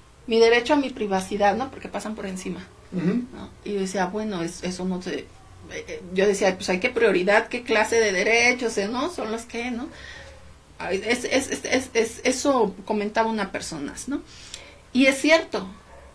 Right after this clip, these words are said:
Speaker 1: eh, pues, se vulnera de alguna manera su privacidad al pasar por encima de sus casas y todo eso, pero beneficias a otras personas, porque la, porque bajar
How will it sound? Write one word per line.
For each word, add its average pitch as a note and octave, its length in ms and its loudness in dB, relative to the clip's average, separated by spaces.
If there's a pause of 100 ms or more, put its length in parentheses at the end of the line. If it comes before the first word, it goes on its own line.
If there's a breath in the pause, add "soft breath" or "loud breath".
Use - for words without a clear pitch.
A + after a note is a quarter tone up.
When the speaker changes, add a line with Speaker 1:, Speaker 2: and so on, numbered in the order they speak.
(300)
Speaker 1:
eh, G#3+ 340 6 (440)
pues, A3+ 120 8
se A#3+ 100 6
vulnera B3+ 540 8
de D4 100 8
alguna B3 280 4
manera A3+ 560 2
su A3 160 -6
privacidad G3+ 640 2
al A3 120 2
pasar G3 360 -4
por G#3 180 0
encima G3 320 -2
de F#3+ 100 2
sus G3+ 160 -8
casas A3+ 420 4
y - 40 -4
todo A3+ 160 2
eso, A#3 180 -2 (360 loud breath)
pero A#3+ 220 8
beneficias A3+ 640 2
a G#3+ 40 0
otras G3+ 260 -6
personas, A3 640 -6
porque F#3+ 240 -8
la, F3+ 180 -4 (160)
porque A3 360 -2 (120)
bajar D4 560 6